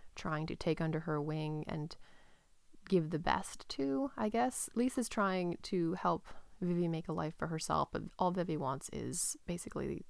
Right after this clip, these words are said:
the pleasures of lust, <laughs> as Wesley Thomas would say. And so Vivi runs away and gets married, hates her husband, hates her child. Things go horribly, but Lise really, really wants this marriage to work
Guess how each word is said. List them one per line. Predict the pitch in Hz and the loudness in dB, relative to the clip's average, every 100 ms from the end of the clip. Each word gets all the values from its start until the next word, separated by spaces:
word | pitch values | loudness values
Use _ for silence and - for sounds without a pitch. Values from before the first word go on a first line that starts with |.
| - | -8
the | |
pleasures | 160 - 156 - - 151 - - | -6 -4 -4 -2 -4 -4 -8 -4
of | 160 - | -4 -2
lust, | - 330 220 - - - | 4 6 6 4 -2 -2
<laughs> | 190 | 0
as | 190 | 4
Wesley | 196 226 | 8 8
Thomas | 214 180 214 - | 8 8 8 6
would | 160 | 4
say. | 160 151 160 - - - - - | 6 6 4 0 -6 -6 -8 0
And | 190 190 | 4 6
so | 185 175 170 160 - - - - - - - - - - | 6 6 8 6 2 -6 -12 -14 -14 -16 -16 -20 -20 0
Vivi | 180 214 196 | 6 8 8
runs | 170 165 165 | 6 4 4
away | 175 214 220 208 | 4 6 6 6
and | 202 | 6
gets | 180 - - | 4 0 2
married, | 190 190 180 175 165 190 | 2 4 4 4 2 2
hates | 190 180 - | 0 0 0
her | 160 | -2
husband, | - - 160 175 185 165 156 156 | -2 0 2 2 0 0 0 0
hates | 165 160 | -2 -2
her | - 151 | -4 -6
child. | - - 131 135 131 131 | -6 -6 -6 -2 -2 -2
Things | - 175 175 | 0 0 0
go | 160 | -2
horribly, | 160 - 127 131 143 131 | -2 -2 -2 -2 -2 -2
but | 135 160 151 - | 0 2 0 0
Lise | 185 185 190 - | 0 0 0 -2
really, | 170 185 185 | 2 4 4
really | 170 170 160 | 4 2 0
wants | 160 147 - | 0 -2 -2
this | 156 - | -4 -2
marriage | 139 135 139 | -2 -2 -4
to | - 139 | -4 -4
work | 123 151 208 | 0 0 0